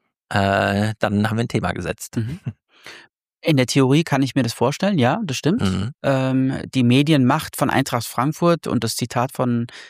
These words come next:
Speaker 2: Herrn Hellmann trifft absolut zu. Ich bin ja selber großer Eintracht-Fan, bin es geworden in einer Zeit, da hat die Eintracht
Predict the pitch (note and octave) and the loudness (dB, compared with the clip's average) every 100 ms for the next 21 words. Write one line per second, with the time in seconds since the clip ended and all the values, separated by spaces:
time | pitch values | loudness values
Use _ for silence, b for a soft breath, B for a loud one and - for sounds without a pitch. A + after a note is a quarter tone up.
0 | B - A#2+ A#2+ B2+ B2+ - C3 - A2+ | B -2 0 4 4 2 0 -4 -2 -2
1 | C#3 A#2+ G#2+ - C3+ E3 D#3+ - A#2+ A#2+ | -2 -2 -2 -4 -2 0 -2 -2 0 2
2 | C3+ B2+ C3+ C#3 F2 C#3 D3+ C#3+ D3 D3 | 2 0 0 0 0 -2 -4 -2 0 0
3 | G2 A#2 B2 B2+ - B2 A#2+ C3 C#3+ B2+ | 0 0 0 0 -2 0 0 2 2 2
4 | B2+ B2 B2+ B2+ C3 B2 B2+ G2+ C3+ - | 0 0 -2 0 -2 -2 -2 0 0 0
5 | C#3 - | -4 -6